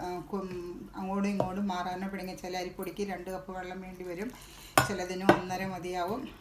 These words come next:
അപ്പം നിങ്ങളുടെ എടുത്തിരിക്കുന്ന പൊടിയുടെ അനുസരിച്ച് നിങ്ങൾക്കത് ഇത് ചെയ്യണം. ഇത് നമുക്ക് ചൂടോടുകൂടി തന്നെ ഒത്തിരി വെള്ളം ആവാതെ നമുക്ക്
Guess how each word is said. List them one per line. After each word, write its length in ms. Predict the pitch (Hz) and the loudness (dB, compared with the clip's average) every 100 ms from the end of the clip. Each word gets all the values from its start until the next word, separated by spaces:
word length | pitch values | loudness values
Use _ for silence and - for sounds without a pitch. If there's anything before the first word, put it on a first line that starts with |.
| - | 2
അപ്പം 160 | - 190 185 | 2 2 -2
നിങ്ങളുടെ 380 | 180 180 180 196 196 - - - | -4 -2 0 0 0 -4 -16 -10
എടുത്തിരിക്കുന്ന 500 | 185 175 190 190 196 214 | -8 -2 -2 0 0 0
പൊടിയുടെ 320 | 208 180 175 185 | 0 -2 0 -2
അനുസരിച്ച് 500 | 180 165 180 190 269 302 - - 175 | -4 -4 -4 -2 -2 -2 -4 -12 -8
നിങ്ങൾക്കത് 560 | 175 170 196 175 170 269 - - - - | -4 -4 -2 -2 0 -2 0 -2 -2 -12
ഇത് 100 | 180 190 | -4 -2
ചെയ്യണം. 440 | 190 175 160 165 226 269 208 | 0 0 -2 0 -2 0 0
ഇത് 100 | 214 208 | 2 2
നമുക്ക് 220 | 202 214 202 | 2 -2 2
ചൂടോടുകൂടി 640 | 208 208 214 220 220 220 220 | 4 6 6 6 6 4 4
തന്നെ 260 | 196 190 226 - - | 0 4 4 2 -8
ഒത്തിരി 260 | 208 - 202 202 | -8 2 2 2
വെള്ളം 220 | 185 208 190 | 2 0 0
ആവാതെ 300 | 180 180 208 190 | 0 -2 0 0
നമുക്ക് 280 | 170 - | -2 -2